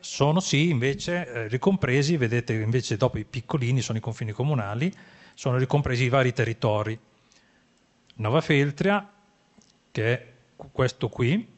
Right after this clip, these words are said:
questo qui più questo qui, <laughs> è in una zona di allertamento,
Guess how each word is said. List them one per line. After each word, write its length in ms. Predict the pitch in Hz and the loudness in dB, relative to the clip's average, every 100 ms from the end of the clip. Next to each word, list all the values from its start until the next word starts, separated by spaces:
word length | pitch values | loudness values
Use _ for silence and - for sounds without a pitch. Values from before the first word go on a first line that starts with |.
| _ _ _ | _ _ _
questo 220 | - 107 | -14 -10
qui 200 | - 135 | -2 -2
più 300 | 127 - - | -2 -8 -10
questo 260 | 101 113 175 | -6 -2 -2
qui, 220 | 175 233 | -2 -4
<laughs> 920 | - - - - - - - - _ _ | -6 -10 -12 -20 -20 -18 -20 -20 _ _
è 380 | 143 147 - - | 2 2 0 -6
in 140 | 139 | 0
una 220 | 135 135 120 | 2 2 2
zona 220 | 147 131 | 2 4
di 80 | 123 | 2
allertamento, 920 | 120 117 - 156 117 117 185 214 | 2 0 0 2 2 2 2 2